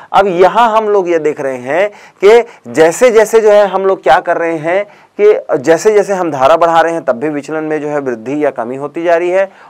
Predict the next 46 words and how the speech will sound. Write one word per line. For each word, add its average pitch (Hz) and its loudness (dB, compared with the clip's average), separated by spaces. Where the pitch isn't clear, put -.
और 175 4
जैसे 151 2
जैसे 190 0
हम 160 -4
जो 143 -4
है 151 -2
उसमें, 135 -6
अ, 139 0
धारा 135 2
की 170 -2
दिशा 127 -4
को 175 -6
परिवर्तित 139 -4
कर 156 -2
रहे 143 -8
हैं 139 -12
तब 139 -2
भी 143 -6
जो 170 -6
है 160 -4
विचलन 139 -8
की 139 -14
दिशा 123 -6
में 147 -6
परिवर्तन 113 -10
हो 170 -4
रहा 156 4
है। 127 -2
इसका 139 -6
मतलब 131 -8
यह 113 -6
है 135 -10
कि 165 -12
चुंबकीय 123 -12
क्षेत्र 120 -8
उत्पन्न 156 -4
भी 208 -2
हो 208 2
रहा 214 4
है 226 0
और 139 2
उसमें 180 -6
परिवर्तन 135 -2
भी 185 -2
संभव 113 -10
है। 208 0